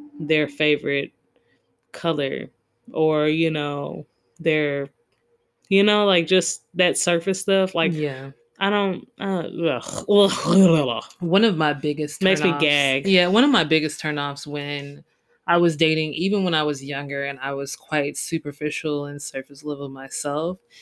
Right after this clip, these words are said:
Speaker 2: is when I would ask a woman what they like to do and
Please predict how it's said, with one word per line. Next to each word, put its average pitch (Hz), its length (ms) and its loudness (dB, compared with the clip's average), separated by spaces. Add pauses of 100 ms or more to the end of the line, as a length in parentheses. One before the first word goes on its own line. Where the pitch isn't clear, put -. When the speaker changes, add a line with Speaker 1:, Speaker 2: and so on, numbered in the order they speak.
(240)
Speaker 2:
is 180 160 4
when 175 140 4
I 160 100 4
would 160 160 0 (140)
ask 156 400 0
a 156 60 -2
woman 143 760 -6
what 151 240 0
they 147 140 0
like 143 260 -4
to - 100 -14
do 143 520 -6 (640)
and 147 420 0